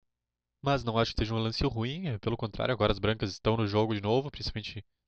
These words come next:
graças à entrada desse cavalo aqui, por conta desse avanço de peão não tão bom do Caruana aqui. Então, torre D um ok, um lance que, que se mantém as brancas no jogo. Torre de E em D oito.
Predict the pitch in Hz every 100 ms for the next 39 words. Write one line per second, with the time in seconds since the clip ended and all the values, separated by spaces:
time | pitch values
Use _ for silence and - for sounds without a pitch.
0 | - 107 107 107 104 101 113 107 104 -
1 | 101 95 107 113 - - 117 - _ _
2 | - - _ - - 113 110 107 - -
3 | 104 101 101 104 113 107 101 - 107 107
4 | 104 101 92 _ - _ _ 113 110 113
5 | 107 110 110 - 101 107 139 135 113 147
6 | 175 _ _ - - - - _ 123 117
7 | - 117 110 107 107 104 - _ - _
8 | - - - 135 156 110 110 - - 104
9 | _ _ - - _ - 113 107 - 113
10 | 120 107 - 110 98 101 110 101 98 95
11 | 120 147 165 - _ _ - - _ _
12 | _ _ _ _ _ - 139 131 110 110
13 | 101 101 - _ _ - 117 110 120 113
14 | 110 147 165 185